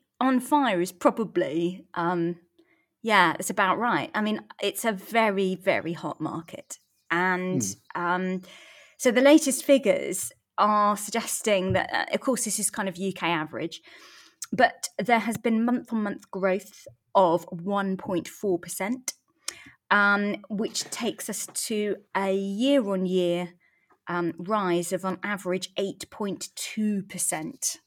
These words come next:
Speaker 1: So
Speaker 2: Wow.
Speaker 1: comparing this April with last April,
Speaker 2: Yeah.
Speaker 1: um, which is the highest annual rate of growth for five years.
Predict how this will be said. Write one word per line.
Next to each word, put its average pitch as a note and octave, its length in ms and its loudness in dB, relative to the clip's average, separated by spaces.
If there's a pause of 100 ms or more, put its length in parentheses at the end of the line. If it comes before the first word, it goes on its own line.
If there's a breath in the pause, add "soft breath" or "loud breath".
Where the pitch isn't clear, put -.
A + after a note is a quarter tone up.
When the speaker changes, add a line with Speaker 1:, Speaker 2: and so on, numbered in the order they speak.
(420)
Speaker 1:
So - 180 0
Speaker 2:
Wow. C3 200 6
Speaker 1:
comparing F#3+ 580 0 (380 loud breath)
this A3 240 2
April G3 500 0
with E3+ 140 -2
last G3+ 480 2
April, - 420 -4 (420 loud breath)
Speaker 2:
Yeah. A2 280 -2
Speaker 1:
um, A3 360 2
which A3 300 -2
is A3+ 280 -4 (120)
the G#3 140 -6
highest G#3 760 -4 (120)
annual F#3+ 580 -2
rate G3 360 -2
of F3+ 140 -10
growth F#3+ 420 -4 (160)
for G#3 160 -8
five A3 380 -10
years. A#3+ 520 -10